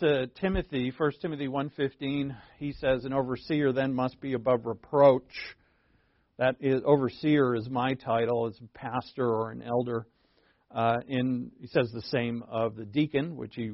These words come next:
will, gives later on. And in First Timothy four seven, he says to Timothy, "Discipline yourself for the purpose of godliness." Right? Because why? "Timothy, you're a minister of the gospel." In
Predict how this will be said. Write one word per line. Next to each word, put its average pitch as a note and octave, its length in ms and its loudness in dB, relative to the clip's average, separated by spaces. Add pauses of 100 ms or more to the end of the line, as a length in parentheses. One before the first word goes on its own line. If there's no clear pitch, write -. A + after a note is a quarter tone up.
will, A2 440 -8 (100)
gives A2+ 300 -8
later A#2 380 -2
on. C3 320 4 (360)
And B2 220 -2
in B2+ 240 0
First C3+ 320 -2
Timothy B2+ 380 -2
four B2+ 200 4
seven, C#3 380 2
he A#2+ 140 -2
says A#2 300 -2
to B2 100 -8
Timothy, A#2+ 400 -8
"Discipline C3 520 -6
yourself B2 440 -2
for B2+ 80 -12
the A2+ 80 -14
purpose A#2 380 -6
of G#2 140 -14
godliness." B2+ 640 0 (720)
Right? C3+ 200 -10
Because D3 500 0
why? C3 540 4
"Timothy, D#3+ 320 -6
you're A#2 180 -4
a A#2+ 60 -2
minister C3+ 400 -4
of A2 80 -4
the A2 80 -14
gospel." A#2 640 -2
In B2 80 -14